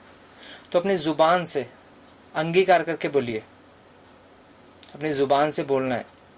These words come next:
अंगीकार करके बोलिए, "हे प्रभु यीशु मसीह,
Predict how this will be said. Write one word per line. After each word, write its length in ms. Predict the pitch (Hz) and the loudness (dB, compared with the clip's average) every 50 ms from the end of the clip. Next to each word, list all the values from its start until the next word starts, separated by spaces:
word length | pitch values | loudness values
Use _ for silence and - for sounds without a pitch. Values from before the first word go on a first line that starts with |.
| - - - - - - - - - - - - - - - - - - | -20 -20 -20 -20 -20 -20 -20 -20 -20 -20 -20 -20 -20 -20 -20 -20 -10 -6
अंगीकार 360 | 151 151 165 175 180 190 180 | -4 -2 -2 4 4 4 4
करके 240 | 175 196 185 170 190 | 4 0 0 0 -2
बोलिए, 460 | 180 165 160 151 151 156 180 220 247 - - - - - - - - | -2 0 -2 -2 0 0 0 0 -2 -6 -12 -20 -20 -20 -20 -14 -4
"हे 180 | - - 208 226 | 2 2 2 4
प्रभु 260 | 226 226 208 190 202 | 4 2 2 4 4
यीशु 320 | 202 190 180 175 - 202 185 | 4 4 4 2 0 -2 -2
मसीह, 400 | 175 151 - - 185 214 247 | -2 -4 -2 -2 -2 -2 -4